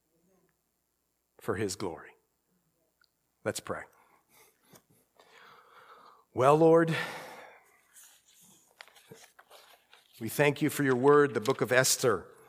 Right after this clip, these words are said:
Wow, what a book, Lord, that shows us that you are there getting your purposes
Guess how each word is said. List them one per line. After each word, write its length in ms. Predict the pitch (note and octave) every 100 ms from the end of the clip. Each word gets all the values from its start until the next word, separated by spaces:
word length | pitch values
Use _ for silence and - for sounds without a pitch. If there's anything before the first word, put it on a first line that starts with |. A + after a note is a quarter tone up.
| _ _ _ -
Wow, 360 | A#2+ B2+ B2 A2+
what 200 | B2 E3+
a 60 |
book, 340 | C#3+ C3+ A2+ -
Lord, 380 | G2+ G2 F#2 G2
that 120 | A2
shows 480 | - - D3 D#3 B2+
us 280 | A#2 -
that 200 | - A2+
you 300 | A2+ B2+ D3+
are 220 | D#3+ E3 C#3+
there 420 | B2 G#2+ G#2 F2+ - - - _ _ - _ -
getting 260 | A#2 D3 D#3
your 160 | B2 A2
purposes 760 | - D#3+ F3 D3+ E3 D#3 D3